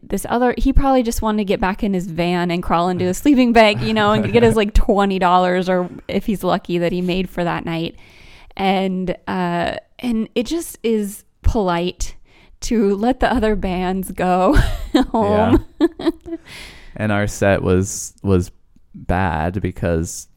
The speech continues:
Speaker 2: it's, you know, it kinda just, no matter how much you try to get up there and, and do your best, when it's literally nobody, you know, you're really in your own head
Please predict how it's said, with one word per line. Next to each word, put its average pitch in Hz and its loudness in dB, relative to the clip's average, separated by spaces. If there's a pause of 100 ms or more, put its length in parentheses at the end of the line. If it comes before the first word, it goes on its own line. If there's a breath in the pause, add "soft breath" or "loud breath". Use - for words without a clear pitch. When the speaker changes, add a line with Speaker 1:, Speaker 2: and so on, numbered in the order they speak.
(520)
Speaker 2:
it's, - -12 (440)
you 127 -4
know, 87 -2
it 98 -4
kinda 120 0
just, 120 0 (380)
no 110 2
matter 104 2
how 101 0
much 101 0
you 92 -4
try 90 0
to 90 0
get 87 -2
up 82 -2
there 87 0
and, 90 -4 (680)
and 90 -2
do 87 2
your 82 2
best, - -2 (540)
when 95 -2
it's 87 -4
literally 95 0
nobody, 92 0 (720)
you 98 -2
know, 85 -2 (560)
you're 92 0
really 98 4
in 90 -4
your 76 -6
own 71 -6
head 87 -4